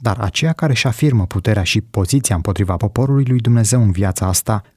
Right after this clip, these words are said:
calculează greșit, la fel cum a făcut-o și premierul sovietic în o mie nouă sute șaizeci și doi. Apocalipsa ne învață că triumful răului este întotdeauna de scurtă durată.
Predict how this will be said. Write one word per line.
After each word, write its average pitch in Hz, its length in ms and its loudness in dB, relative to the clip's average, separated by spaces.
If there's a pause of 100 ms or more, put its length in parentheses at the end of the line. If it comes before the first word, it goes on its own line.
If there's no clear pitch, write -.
calculează 120 500 0
greșit, - 540 -4 (500)
la 139 120 0
fel 185 180 0
cum 170 160 2
a 147 60 2
făcut-o 143 340 -2
și 156 160 -2
premierul 101 460 2
sovietic 98 520 -2
în 135 140 2
o 113 40 6
mie 98 140 4
nouă 95 140 2
sute - 160 -4
șaizeci 95 340 -2
și - 80 -2
doi. - 400 -6 (1040)
Apocalipsa 117 760 0
ne 139 140 4
învață 120 400 2
că 160 120 0
triumful 127 460 2
răului 113 360 2
este 113 240 2
întotdeauna 120 560 4
de 85 80 0
scurtă 98 380 0
durată. 95 540 -4